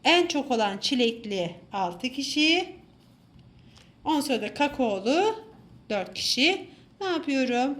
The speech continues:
Altı dondurmayla dört dondurmayı seven kişileri topluyorum. On kişi. Ve son sorumuz,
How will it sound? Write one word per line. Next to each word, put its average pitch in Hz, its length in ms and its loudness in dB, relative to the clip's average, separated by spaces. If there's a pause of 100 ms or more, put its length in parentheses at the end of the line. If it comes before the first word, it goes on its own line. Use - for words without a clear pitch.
Altı 294 320 -4
dondurmayla 214 720 -4
dört 262 260 -2
dondurmayı 214 420 -4
seven 208 340 -4
kişileri 180 480 -4
topluyorum. 277 920 -2 (540)
On 247 520 -2 (480)
kişi. - 300 -6 (1080)
Ve 226 100 -6
son 220 260 -8
sorumuz, 190 680 -4